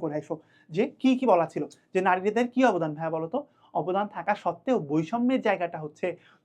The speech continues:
স্মৃতিস্তম্ভের পাশে নারীদের অবদান কেউ লিখে রাখে নাই, কিন্তু পুরুষদেরটা রাখছে। এখানেও সেম ঘটনা ঘটছে,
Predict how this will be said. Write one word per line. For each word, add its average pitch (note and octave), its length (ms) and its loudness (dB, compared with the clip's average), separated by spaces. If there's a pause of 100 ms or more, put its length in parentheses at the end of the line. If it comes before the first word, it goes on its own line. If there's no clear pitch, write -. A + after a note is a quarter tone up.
(100)
স্মৃতিস্তম্ভের G#3 920 2
পাশে E3+ 260 0 (460)
নারীদের D3+ 360 -4
অবদান E3 320 -4
কেউ F3 200 -2
লিখে D3+ 220 -6
রাখে D#3+ 240 -8
নাই, D#3+ 140 -4
কিন্তু D#3+ 240 -14
পুরুষদেরটা E3 480 -6 (100)
রাখছে। C#3 220 -14 (320)
এখানেও B3 300 2
সেম C4+ 180 4
ঘটনা F#3+ 300 2
ঘটছে, E3 220 -6